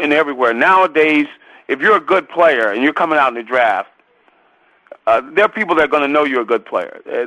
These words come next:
they, they look high and w-, wide, they look everywhere, and so they, there are not too many players that sneak,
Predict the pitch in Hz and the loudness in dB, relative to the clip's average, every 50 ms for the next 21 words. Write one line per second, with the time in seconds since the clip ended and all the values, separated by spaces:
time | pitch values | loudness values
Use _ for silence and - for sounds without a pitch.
0 | 127 127 147 165 175 170 170 165 165 160 _ _ 143 147 160 156 151 160 185 185 | -2 0 0 2 4 4 2 2 0 -4 _ _ -2 0 0 0 2 0 0 0
1 | - - 165 170 165 165 165 165 156 156 151 156 - - 143 143 151 143 143 143 | 0 0 0 2 2 2 2 2 0 0 -2 -4 -4 -4 -2 0 2 4 4 4
2 | 143 143 135 127 123 131 147 147 156 156 - 160 160 147 139 135 123 127 120 110 | 2 2 0 -2 -2 -2 0 0 0 0 0 0 -2 -2 -2 -4 -2 0 0 0
3 | 107 107 - _ _ _ - - - - - - - - - 123 123 120 117 - | 0 -2 -4 _ _ _ -20 -20 -20 -20 -20 -20 -8 -4 -2 0 0 -2 -4 -4
4 | - 147 131 127 127 123 123 123 - - 135 - 143 139 139 151 147 147 - 165 | 0 2 2 2 2 0 -2 -4 -4 -4 -4 -2 -2 0 2 0 0 -2 -4 -4
5 | 151 135 131 - - - 151 139 131 127 120 117 120 104 - 113 - 160 160 156 | -4 -4 -6 -4 -2 -2 0 0 0 -2 -4 -6 -8 -8 -8 -10 -6 -4 -2 -2
6 | 151 | -2